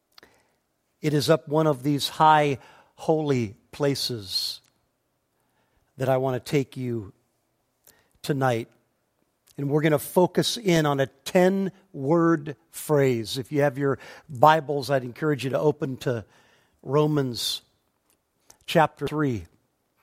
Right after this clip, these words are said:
Romans chapter three. In order to set the context for the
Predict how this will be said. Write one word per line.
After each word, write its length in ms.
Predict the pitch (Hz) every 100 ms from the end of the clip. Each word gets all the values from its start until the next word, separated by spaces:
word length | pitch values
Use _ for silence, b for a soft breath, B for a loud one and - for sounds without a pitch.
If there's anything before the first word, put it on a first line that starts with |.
| _ -
Romans 360 | 139 143 135 -
chapter 380 | 156 139 -
three. 460 | 123 - 143 113 90 _ _ _ _ _ _ _ _ _ _ _ _ _ _ _ _ _ B B B B B
In 180 | 180 160
order 600 | 202 185 196 180 165 147 - _ _ _ _ _ _ _ _ _ _ _ _ _ _ _ _ _ _ _ _ _ _ _ _ _
to 100 | 165
set 320 | - - 190
the 80 | -
context 920 | - 202 202 196 - 170 151 - -
for 320 | - 165 160 147
the 320 | 143 123